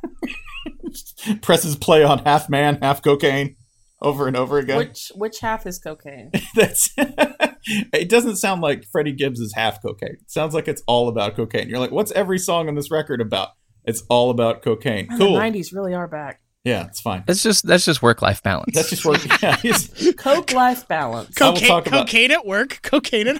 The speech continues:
Speaker 4: home.
Speaker 1: <laughs> Cocaine in my microwave. Holly?
Speaker 2: What?
Speaker 1: You have a music recommendation?
Speaker 2: <laughs> I,
Speaker 4: I like
Speaker 2: I
Speaker 4: that
Speaker 2: thought
Speaker 4: Holly briefly <laughs> dissociates from the idea that we're doing a podcast.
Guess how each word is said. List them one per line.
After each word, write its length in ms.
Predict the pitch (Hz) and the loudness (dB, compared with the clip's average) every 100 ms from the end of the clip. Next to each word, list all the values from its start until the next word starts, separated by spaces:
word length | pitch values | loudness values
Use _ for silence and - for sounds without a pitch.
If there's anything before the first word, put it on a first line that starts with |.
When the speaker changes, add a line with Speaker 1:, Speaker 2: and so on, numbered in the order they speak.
| - | -2
Speaker 4:
home. 380 | 403 233 190 - - - - - - - | 0 0 -2 -8 -10 -20 -20 -20 -20 -20
Speaker 1:
<laughs> 640 | - - - - 240 226 - | -18 -16 -16 -12 -10 -10 -2
Cocaine 520 | 135 127 143 160 180 | -2 0 -4 -4 -6
in 180 | 147 156 | -6 -4
my 120 | 160 | -4
microwave. 640 | 143 147 131 107 90 - _ _ _ _ _ _ _ _ _ _ _ _ _ _ _ _ _ _ _ - | -2 -4 -2 -4 -4 -8 _ _ _ _ _ _ _ _ _ _ _ _ _ _ _ _ _ _ _ -8
Holly? 320 | 120 123 131 _ _ _ _ - | -4 -4 -6 _ _ _ _ -10
Speaker 2:
What? 340 | 180 160 - _ _ _ - 113 | -6 -4 -6 _ _ _ -18 -12
Speaker 1:
You 100 | - | -10
have 120 | 98 95 | -10 -10
a 40 | |
music 300 | 90 - 98 | -10 -10 -8
recommendation? 380 | 101 107 107 - | -10 -6 -4 0
Speaker 2:
<laughs> 1600 | 880 - - - - 622 571 - 1047 - 427 - - - - 254 | 0 2 2 2 2 0 -2 -4 -6 -4 -4 0 -2 -2 -4 0
I, 140 | 208 - - - 294 403 | 2 2 -2 -6 -4 0
Speaker 4:
I 240 | 370 427 480 | 2 2 2
like 20 | |
Speaker 2:
I 40 | 403 | -2
Speaker 4:
that 80 | 440 | 2
Speaker 2:
thought 100 | 349 | 4
Speaker 4:
Holly 260 | 339 320 | 4 2
briefly 440 | 247 262 294 302 294 | -2 0 0 2 0
<laughs> 0 | |
dissociates 1300 | 262 302 - 311 285 - - 302 294 294 - - - - - - | 2 -2 0 -2 -2 -6 -2 -2 2 0 0 -4 -6 -6 -8 0
from 220 | 294 277 | 0 2
the 160 | 277 262 | 4 4
idea 440 | 262 208 262 254 | 2 2 2 2
that 160 | 233 226 | 2 0
we're 200 | 240 240 | 0 0
doing 340 | 277 277 233 | 2 2 2
a 80 | 269 | 0
podcast. 1400 | 277 277 247 - - 240 - - - - - - - | 2 2 2 -8 -6 -4 -2 -2 -4 -6 -8 -8 -10